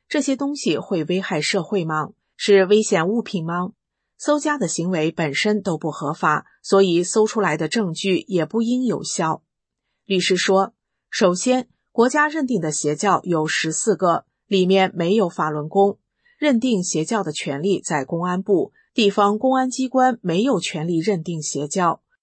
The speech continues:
中国宪法明确写着宗教自由，所以你们不能阻碍别人练法轮功。其次，所有你们提供的证据错漏百出，逻辑混乱，程序违法，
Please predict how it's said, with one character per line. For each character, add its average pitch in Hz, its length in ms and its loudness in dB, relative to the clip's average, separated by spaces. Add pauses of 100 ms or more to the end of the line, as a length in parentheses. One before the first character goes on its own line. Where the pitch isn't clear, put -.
(140)
中 220 180 4
国 185 140 2
宪 180 240 0
法 165 240 2
明 160 180 -4
确 196 220 0
写 165 240 -2
着 175 240 0
宗 269 260 -4
教 220 240 -2
自 147 220 -6
由， 151 340 -4 (380)
所 220 220 4
以 202 300 4
你 190 100 2
们 175 160 0
不 277 160 0
能 180 160 0
阻 165 160 -4
碍 170 260 -2
别 175 220 0
人 170 180 -2
练 170 220 -2
法 160 200 -4
轮 151 160 -4
功。 196 300 4 (400)
其 170 220 -2
次， 180 320 0 (240)
所 247 200 2
有 294 200 2
你 214 120 2
们 156 160 -2
提 151 200 -6
供 190 180 0
的 156 100 -2
证 175 240 -2
据 160 440 -2
错 208 240 4
漏 196 200 6
百 147 240 -2
出， 233 400 -2
逻 170 220 0
辑 180 160 -2
混 190 320 0
乱， 175 340 0
程 156 240 -6
序 196 220 -2
违 156 240 -4
法， 170 340 -2